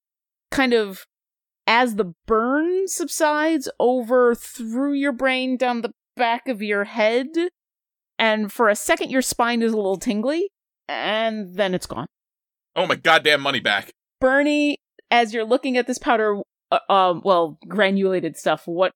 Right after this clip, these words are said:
Speaker 1: would you like to ascertain? 'Cause that might, d-, d-, it's gonna change the check.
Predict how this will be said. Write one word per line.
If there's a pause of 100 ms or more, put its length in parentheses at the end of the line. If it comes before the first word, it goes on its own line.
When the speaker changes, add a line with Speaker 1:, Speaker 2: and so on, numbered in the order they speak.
Speaker 1:
would
you
like (100)
to
ascertain?
'Cause
that
might, (220)
d-, (280)
d-,
it's
gonna (220)
change
the
check.